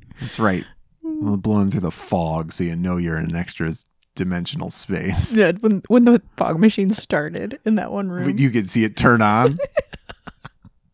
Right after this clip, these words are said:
Speaker 2: That was incredible.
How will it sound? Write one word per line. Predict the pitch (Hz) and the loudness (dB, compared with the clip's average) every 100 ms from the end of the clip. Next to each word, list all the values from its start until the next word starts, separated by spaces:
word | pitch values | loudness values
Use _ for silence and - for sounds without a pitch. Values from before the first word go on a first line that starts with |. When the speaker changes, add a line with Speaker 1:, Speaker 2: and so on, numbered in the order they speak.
| - _ _ _ _ _ _ _ _ _ _ - - - - - - - 415 - | -20 _ _ _ _ _ _ _ _ _ _ -20 -18 -20 -12 -8 -8 -8 -12 -12
Speaker 2:
That | 302 262 | -6 -4
was | 294 - | -2 -2
incredible. | 302 269 262 269 220 208 247 | -2 2 4 4 2 -4 -8